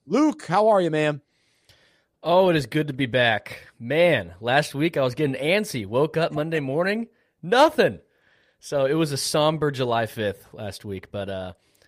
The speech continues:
Speaker 2: we are here and, uh, excited to talk some sports, faith, and life. Uh, but first order of business is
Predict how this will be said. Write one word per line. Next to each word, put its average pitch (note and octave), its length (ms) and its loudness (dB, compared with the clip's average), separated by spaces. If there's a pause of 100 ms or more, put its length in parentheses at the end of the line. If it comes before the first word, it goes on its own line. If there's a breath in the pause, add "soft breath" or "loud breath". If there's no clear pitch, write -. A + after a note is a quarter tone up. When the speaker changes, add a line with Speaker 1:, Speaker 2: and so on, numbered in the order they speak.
(140)
Speaker 2:
we D#3 220 0
are D3+ 160 6
here A#2+ 460 -4 (240)
and, A2 280 -8
uh, G2+ 320 -6
excited A#2+ 460 -6
to G#2 240 -2
talk A2+ 320 -8
some A2 160 -14
sports, - 580 -10
faith, G#2+ 540 -10
and G#2 100 -12
life. G2+ 560 -12 (560)
Uh, G#2+ 360 -6 (100)
but E3+ 580 -4
first G#3 340 -8
order B2+ 220 -2
of G#2 100 -8
business G2+ 560 -10 (200)
is G#2+ 520 -8